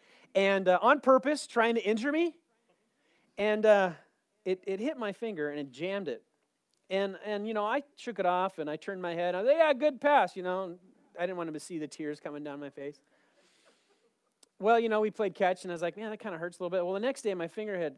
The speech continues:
had swollen up so bad, I actually told my wife, I said, "I think I broke my finger." And, uh, she said, "Well, you better go to the doctor." So I went to a friend of ours who was a doctor, and they, uh, she did an X-ray,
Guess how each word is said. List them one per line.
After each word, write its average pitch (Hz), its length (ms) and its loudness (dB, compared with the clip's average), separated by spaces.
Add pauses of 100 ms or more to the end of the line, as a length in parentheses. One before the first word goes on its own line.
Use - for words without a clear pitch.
had 143 100 -12
swollen 190 260 -8
up 135 120 -8
so 214 220 -6
bad, 135 380 -4
I 147 100 -10
actually 160 340 -10
told 170 220 -8
my 147 100 -6
wife, 135 180 -6
I 156 40 -18
said, 143 120 -10
"I 156 100 -12
think 262 220 -14
I 190 80 -10
broke 131 260 -10
my 135 120 -12
finger." 208 340 -16 (800)
And, 165 240 -6
uh, 147 260 -4 (760)
she - 140 -20
said, 143 160 -14
"Well, 143 140 -4
you 160 80 -8
better 151 140 -4
go 160 80 -4
to - 20 0
the 165 80 -4
doctor." 160 240 -4
So - 120 -6
I 151 60 -2
went 170 140 -6
to 160 80 -10
a 139 40 -6
friend 175 220 -6
of 180 60 -2
ours 170 200 -4
who 151 100 -10
was 139 120 -8
a 135 60 -14
doctor, 175 380 -2
and 151 260 -8 (400)
they, 147 400 -2
uh, 131 220 -2
she - 180 -14
did 170 160 -4
an 165 100 -4
X-ray, 202 720 2